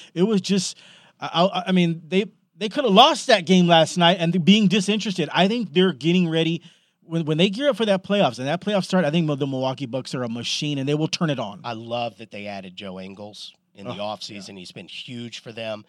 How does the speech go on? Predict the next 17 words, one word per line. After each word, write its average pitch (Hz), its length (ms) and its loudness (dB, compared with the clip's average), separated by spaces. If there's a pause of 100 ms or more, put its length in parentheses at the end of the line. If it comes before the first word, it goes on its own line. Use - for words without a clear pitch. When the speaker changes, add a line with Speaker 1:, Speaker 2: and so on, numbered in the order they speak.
(120)
Speaker 1:
Yeah. 104 160 -20
Speaker 2:
The 110 80 -18
Bucks 117 360 -10
are 90 160 -18
totally, 165 720 -10
utterly 120 420 -10
slept 107 400 -12
on. 90 280 -16 (280)
And 98 140 -12
the 98 60 -16
fact 135 440 -8
that 117 120 -18
Kevin 127 300 -10
Durant 113 540 -10
and 98 240 -16 (120)
Kyrie 110 380 -12
Irving 107 360 -16